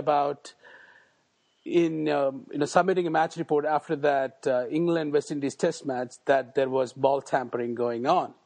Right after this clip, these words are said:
And, uh, so you think you not being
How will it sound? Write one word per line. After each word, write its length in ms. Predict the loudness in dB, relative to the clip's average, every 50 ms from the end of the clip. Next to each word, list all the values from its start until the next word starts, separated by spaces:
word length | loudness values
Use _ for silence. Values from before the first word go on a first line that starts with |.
| _ _ _ _ _ _ _ _ _ _ _ _ -20 _ _ _ _ _ -20 -20 -20 -20 _ _ _
And, 460 | 0 0 2 2 2 0 0 0 0
uh, 220 | 2 2 2 0 -2 -6 -14 -20 -20 -10
so 140 | 0 2 2
you 160 | 2 2 0
think 500 | 0 4 6 6 6 4 0 -8 -10 -14 -20 _ _ -8
you 380 | -6 -2 0 2 2 2 2
not 500 | 2 2 2 2 2 2 -2 -6 -8 _
being 640 | -2 0 2 2 2 2 2 0 0 -2 -4 -4 -8